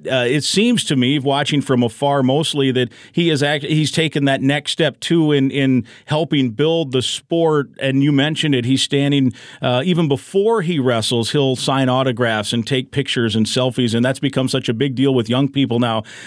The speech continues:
uh, to snap a selfie with somebody. And Gable Steveson is obviously somebody. And man, Twitter,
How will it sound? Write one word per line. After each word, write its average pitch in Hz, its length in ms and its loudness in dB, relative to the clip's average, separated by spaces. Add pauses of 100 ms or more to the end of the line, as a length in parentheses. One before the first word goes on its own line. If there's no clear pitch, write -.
uh, 120 160 0
to - 160 -2
snap 135 320 0
a - 40 0
selfie 143 460 0
with 120 140 0
somebody. 139 580 0 (200)
And 143 280 0
Gable 156 280 2
Steveson 165 480 0
is 135 100 0
obviously 151 420 0
somebody. 151 600 0
And 139 200 0
man, 151 200 0
Twitter, 185 460 0